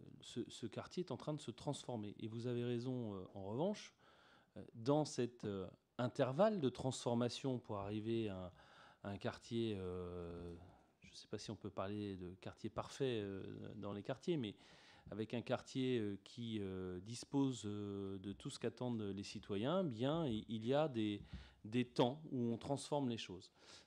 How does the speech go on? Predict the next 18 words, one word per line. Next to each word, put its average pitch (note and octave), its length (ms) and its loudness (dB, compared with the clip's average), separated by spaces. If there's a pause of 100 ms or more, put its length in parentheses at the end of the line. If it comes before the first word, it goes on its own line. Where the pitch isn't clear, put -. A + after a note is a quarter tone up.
Donc G#2 200 -6
il A#2 80 6
y - 20 8
a - 20 8
eu, A#2+ 300 4
euh, F#2+ 200 0
des F#2+ 240 -4
habitants, F3+ 600 2
il E3+ 100 2
y A#2+ 40 2
a G#2+ 80 2
un G#2 60 -2
transport G#2 500 -4
en G2 60 -4
commun, G#2+ 520 -2
euh, F2 360 -6 (100)
en F2+ 100 -6
site - 240 -10